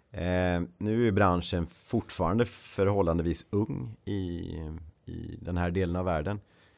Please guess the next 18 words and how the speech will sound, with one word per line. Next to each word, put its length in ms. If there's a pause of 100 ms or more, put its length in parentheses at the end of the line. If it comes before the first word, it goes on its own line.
(160)
Men 180
tittar 300
du 80
i 260
U 160
S 200
A 380
på 80
de 100
här 80
bolagen 560
som 140
har 80
funnits 360
över 260
många 280
mer 160
cykler 640